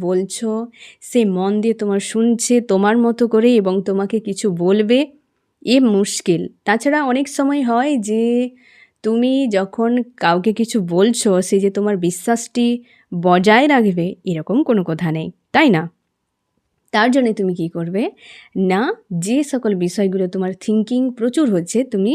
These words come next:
লিখতে থাকো খাতাতে, যত রকম যা কিছু তোমার মাইন্ড বলছে তুমি লিখেই যাও, লিখেই যাও এবং সে খাতাটিকে আড়ালে রাখবে। ফাঁক সময় যখন আবার তোমার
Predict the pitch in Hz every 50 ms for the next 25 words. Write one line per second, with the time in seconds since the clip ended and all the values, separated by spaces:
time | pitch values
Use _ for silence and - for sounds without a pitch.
0 | 403 - _ _ _ _ _ - 190 190 208 254 269 269 - - 240 185 175 170
1 | 160 160 175 170 - - 165 151 - 165 - - - - _ _ _ _ _ _
2 | - 190 180 180 233 247 269 262 - 339 349 349 339 285 240 220 233 285 277 262
3 | 208 180 214 214 226 247 269 277 247 247 233 - 247 214 226 226 220 202 185 185
4 | 185 196 240 247 202 170 165 175 180 180 - 254 277 247 240 202 208 247 277 247
5 | 190 170 170 175 180 - - 226 196 170 151 139 170 160 156 160 175 190 180 -
6 | 220 202 165 143 - - - 202 - _ _ _ _ _ _ _ _ _ - 240
7 | 269 285 320 302 - 302 277 247 - 202 185 202 214 208 247 233 233 277 294 311
8 | - - 180 180 190 190 190 180 170 165 156 160 - 180 175 185 - _ _ _
9 | - - - _ _ - 240 240 262 262 - - 311 294 302 302 247 254 254 285
10 | 269 - 208 208 208 233 269 302 349 370 349 427 302 285 269